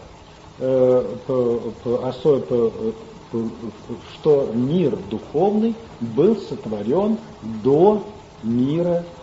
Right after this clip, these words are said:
вещественного. Но большинство, я могу назвать такие имена,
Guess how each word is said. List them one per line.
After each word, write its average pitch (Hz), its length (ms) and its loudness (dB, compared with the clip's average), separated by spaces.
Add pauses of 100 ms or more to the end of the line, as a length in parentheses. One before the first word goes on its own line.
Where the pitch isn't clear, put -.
вещественного. 85 760 -12 (1700)
Но 175 200 4
большинство, 151 840 0 (100)
я 190 100 0
могу 220 320 0
назвать 185 460 -2
такие 185 420 -2
имена, 107 460 -2